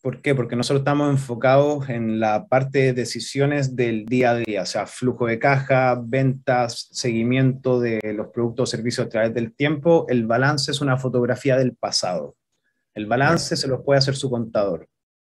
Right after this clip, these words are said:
Speaker 2: Ya, de ahí la importancia de tenerlo cuando tú comentabas, ¿es necesario?
Speaker 1: Sí.
Speaker 2: Siempre, siempre, siempre.
Speaker 1: El contador lo necesitan, pero el balance siempre les va a mostrar el pasado.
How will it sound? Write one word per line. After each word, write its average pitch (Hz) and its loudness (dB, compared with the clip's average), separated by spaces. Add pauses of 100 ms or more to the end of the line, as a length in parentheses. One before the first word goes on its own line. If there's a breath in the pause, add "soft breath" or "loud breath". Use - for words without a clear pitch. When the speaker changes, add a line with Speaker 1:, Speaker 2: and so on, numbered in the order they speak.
(720)
Speaker 2:
Ya, 95 -6 (220)
de 113 2
ahí 135 8
la 143 8
importancia 147 0
de 123 0
tenerlo 151 2
cuando 135 0
tú 139 0
comentabas, 143 -2 (100)
¿es 185 -2
necesario? 185 -4 (100)
Speaker 1:
Sí. - -10
Speaker 2:
Siempre, - -4 (180)
siempre, - -6 (260)
siempre. 139 -6
Speaker 1:
El 104 -4
contador 143 2
lo 151 2
necesitan, 123 -2 (160)
pero 98 -2
el 98 -2
balance 135 2
siempre 139 0
les 123 2
va 131 4
a - 2
mostrar 135 0 (280)
el 107 -6
pasado. 90 -2